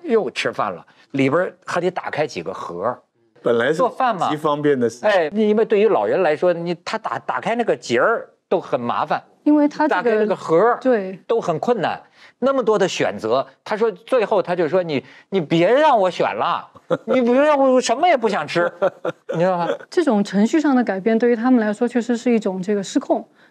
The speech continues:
Speaker 3: 你像我前一阵我一直跟我妈说，我说：“我要给你换一台洗衣机。”我说：“带，给你买一个带烘干的。”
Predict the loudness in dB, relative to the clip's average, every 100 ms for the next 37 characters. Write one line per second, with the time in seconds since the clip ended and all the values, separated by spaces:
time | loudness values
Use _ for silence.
0 | _ 2 4 0 2 2 4 4 2 4
1 | 0 2 0 2 2 2 0 2 2 2
2 | 2 2 0 0 -2 0 0 -2 -6 -4
3 | -2 2 2 2 -2 -4 -4 -4 0 2
4 | 2 2 0 0 -2 _ _ _ _ -12
5 | -2 0 4 4 4 4 2